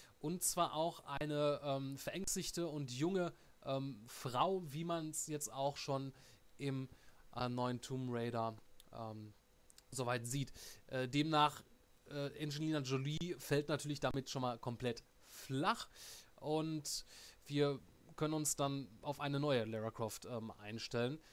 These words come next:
Mal sehen, wer's wird. Ich fand ja Angelina Jolie schon sehr gut besetzt für das Tomb Raider, find's aber auch sehr interessant, auch hier, ähm, mit einem Reboot komplett von neu anzufangen, das Ganze vielleicht auch ein bisschen düster zu machen, auch wenn die bis dato zwei erschienenen Filme,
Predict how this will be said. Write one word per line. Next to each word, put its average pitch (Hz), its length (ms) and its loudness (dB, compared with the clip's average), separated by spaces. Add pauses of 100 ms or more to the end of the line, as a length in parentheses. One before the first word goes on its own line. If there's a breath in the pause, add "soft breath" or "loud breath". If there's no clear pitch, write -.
(160 loud breath)
Mal 127 80 4
sehen, 175 340 2
wer's 147 420 2
wird. 147 460 2 (460 loud breath)
Ich - 180 -10
fand 202 220 10
ja 190 240 8
Angelina 180 480 0
Jolie 165 400 0
schon 165 240 0
sehr 160 260 2
gut 165 160 -2
besetzt 147 360 -2
für 160 60 -8
das 160 140 0
Tomb 170 240 -2
Raider, 151 360 4
find's 156 260 -2
aber 147 180 2
auch 139 120 -2
sehr 139 160 0
interessant, 139 720 0
auch 127 180 -4
hier, 143 340 4 (320 loud breath)
ähm, 123 360 -2 (440)
mit 139 200 -2
einem 127 140 2
Reboot 139 400 0
komplett 139 300 2
von 131 180 0
neu 143 220 4
anzufangen, 143 540 -2
das 131 180 4
Ganze 165 280 0
vielleicht 156 220 0
auch 139 60 2
ein 151 80 0
bisschen 139 220 0
düster 170 300 -2
zu 165 120 -4
machen, 151 240 0
auch 143 200 0
wenn 143 180 0
die 135 220 -4 (320 loud breath)
bis 131 160 -4
dato 131 240 0
zwei 127 220 -2
erschienenen 120 480 -2
Filme, 120 480 -2